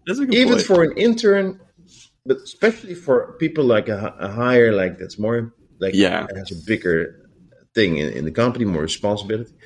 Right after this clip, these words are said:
Speaker 2: just look at their res-, like,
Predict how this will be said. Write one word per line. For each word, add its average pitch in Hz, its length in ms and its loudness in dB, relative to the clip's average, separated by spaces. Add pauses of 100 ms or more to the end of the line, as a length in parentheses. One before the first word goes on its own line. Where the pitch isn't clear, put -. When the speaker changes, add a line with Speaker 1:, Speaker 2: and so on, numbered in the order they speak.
(300)
Speaker 2:
just - 380 -2 (1300)
look 123 340 -12
at 139 160 0
their 120 280 6
res-, 139 400 2
like, 123 180 -4